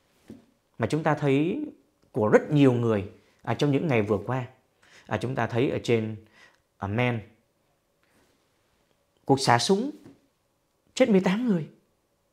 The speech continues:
Họ đâu có chuẩn bị kịp. Nhưng mà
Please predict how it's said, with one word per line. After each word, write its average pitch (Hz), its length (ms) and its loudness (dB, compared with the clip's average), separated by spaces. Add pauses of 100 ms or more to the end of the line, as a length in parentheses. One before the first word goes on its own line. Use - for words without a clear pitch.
(920)
Họ - 200 0
đâu 220 100 10
có 262 160 2
chuẩn 156 140 4
bị 180 180 4
kịp. 190 180 2 (2500)
Nhưng 233 160 4
mà 156 340 2